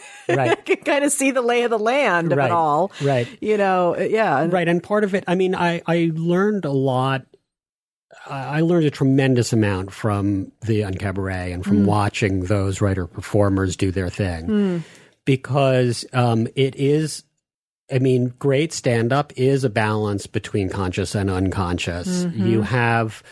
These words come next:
Speaker 1: a plan, you think you know where you're going, but then the mom-, there's the flow of the moment that you get caught up in, and now suddenly you're surfing this other wave, and you gotta surf it.
Speaker 2: Right.
Speaker 1: And, uh, so that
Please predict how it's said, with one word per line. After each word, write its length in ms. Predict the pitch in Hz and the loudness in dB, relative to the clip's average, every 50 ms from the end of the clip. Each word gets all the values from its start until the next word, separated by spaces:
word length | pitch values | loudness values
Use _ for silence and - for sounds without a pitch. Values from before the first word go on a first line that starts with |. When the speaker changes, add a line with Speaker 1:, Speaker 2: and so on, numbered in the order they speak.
| - _ - | -20 _ -6
Speaker 1:
a 100 | 113 113 | -6 -6
plan, 920 | - - - - 135 127 127 127 127 123 123 123 123 123 120 123 123 120 - _ _ _ _ | -6 -10 -8 -2 0 2 2 4 4 4 4 2 2 2 2 2 0 -2 -4 _ _ _ _
you 240 | - 107 110 110 107 | -8 -4 -2 -2 -2
think 360 | - - - 135 120 120 - 147 | -2 -2 -2 0 0 0 0 0
you 60 | 135 | 2
know 160 | 131 123 120 | 2 2 2
where 180 | 113 117 120 117 | 2 2 0 0
you're 180 | 107 117 113 | 2 0 0
going, 680 | 98 - 117 110 107 107 107 107 104 104 104 107 107 - - - - _ | 0 2 2 2 4 2 2 2 0 0 0 -2 -2 -4 -8 -16 -6 _
but 160 | 123 120 - | -4 -4 -4
then 360 | - 127 127 123 120 117 117 113 | -2 0 0 2 2 2 2 2
the 60 | 113 | 2
mom-, 460 | 117 113 113 117 117 120 120 120 107 | 2 2 2 4 4 2 2 0 0
there's 180 | 113 117 107 - | 0 -2 0 -2
the 60 | 123 - | -4 -6
flow 460 | - - - 127 127 120 120 117 113 | -6 -6 -2 0 2 2 2 2 0
of 120 | 104 95 | -2 -2
the 80 | - 110 | -4 -2
moment 680 | 107 113 127 151 180 175 156 131 113 110 110 110 - | 0 0 2 2 2 2 2 2 0 0 -2 -4 -6
that 160 | - 123 104 117 | -8 -10 -6 -4
you 80 | 113 107 | -4 -2
get 220 | - 117 113 - | -2 -2 -2 -4
caught 220 | - 120 113 117 | -4 -4 -4 0
up 220 | 135 160 170 - 135 | 0 -2 0 0 0
in, 120 | 123 113 117 | 0 2 2
and 160 | 113 113 113 | 0 2 2
now 180 | 113 117 120 | 2 2 2
suddenly 420 | 123 - - 147 131 127 131 127 120 | 0 0 0 0 0 2 2 2 2
you're 140 | 113 113 110 | 0 -2 -2
surfing 540 | - - 135 127 - - 123 110 113 104 107 | -2 0 0 0 2 2 0 0 0 0 0
this 180 | 113 101 - | 0 -2 0
other 280 | 127 123 120 113 117 110 | 0 0 2 2 2 2
wave, 640 | 104 110 135 160 175 156 117 107 104 104 104 101 - - | 2 2 2 2 2 2 0 0 0 -2 -2 -4 -8 -6
and 280 | - 117 117 113 113 113 | -4 -2 0 0 2 2
you 80 | 113 120 | 2 2
gotta 220 | 120 123 117 120 113 | 2 2 0 0 -2
surf 300 | - 147 180 208 - - | -4 -4 -4 -4 -6 -8
it. 120 | - - _ - _ | -12 -12 _ -8 _
Speaker 2:
Right. 260 | 196 180 175 170 165 - - - - - _ _ | 0 2 2 0 0 -4 -10 -20 -20 -20 _ _
Speaker 1:
And, 720 | - 139 135 135 127 127 127 123 120 120 120 117 117 113 127 - - | -2 0 2 4 4 4 4 4 4 4 4 2 2 0 -2 -4 -2
uh, 640 | 123 123 120 117 117 117 113 113 113 113 113 - | -2 0 0 0 0 0 -2 -2 -2 -4 -4 -6
so 760 | - - - - - 156 139 131 127 127 127 127 127 123 - - - | -6 -8 -8 -4 0 2 2 2 4 2 2 0 0 -2 -6 -8 -8
that 540 | 120 117 143 143 151 160 165 165 165 165 | -4 -2 -2 0 0 -2 -2 -2 -4 -6